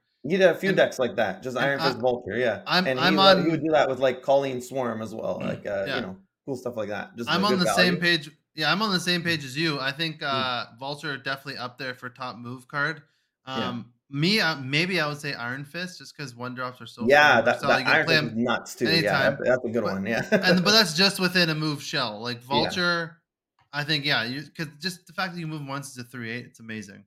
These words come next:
Speaker 1: He's crazy. Yeah, it's be-, just
Speaker 2: Yeah.
Speaker 1: better Maximus. Uh, uh, you know,
Speaker 2: Yeah.
Speaker 1: you move him once. It's so easy to move
Speaker 2: Yeah.
Speaker 1: him once.
Speaker 2: Yeah.
Speaker 1: And, um, there's so many ways now with Ghost Spider to move him once.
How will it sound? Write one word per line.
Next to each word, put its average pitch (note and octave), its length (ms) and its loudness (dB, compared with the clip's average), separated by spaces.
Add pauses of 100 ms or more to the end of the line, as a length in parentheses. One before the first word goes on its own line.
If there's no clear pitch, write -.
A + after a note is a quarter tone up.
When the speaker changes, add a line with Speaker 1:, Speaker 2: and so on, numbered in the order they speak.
(240)
Speaker 1:
He's B2 140 -6
crazy. G#2 440 0
Yeah, A2 180 4
it's F#2+ 80 -6
be-, F#2+ 160 0
just G#2+ 100 0
Speaker 2:
Yeah. G#2 120 -4
Speaker 1:
better G#2+ 260 2
Maximus. F#2 580 -6
Uh, - 200 -2
uh, E2 200 -4
you A2 80 -6
know, G2+ 160 -6
Speaker 2:
Yeah. F#2+ 80 -2
Speaker 1:
you G#2+ 80 -2
move A2 160 -4
him G2+ 100 -10
once. G2+ 340 -4
It's G2 100 -14
so A#2 180 0
easy G#2+ 200 -2
to G2 60 -6
move G#2 40 -6
Speaker 2:
Yeah. A2 100 -4
Speaker 1:
him F#2 100 -6
once. F2+ 240 -8 (340)
Speaker 2:
Yeah. A#2+ 140 -6
Speaker 1:
And, A2 200 2
um, G2+ 520 2
there's A#2 180 -6
so C#3 100 -2
many A#2+ 140 0
ways G#2+ 320 0
now F#2+ 180 -2
with F#2+ 100 -4
Ghost A2+ 200 -2
Spider G2 260 0
to G2 40 -6
move G2+ 220 -6
him F#2+ 100 -6
once. F#2 320 -8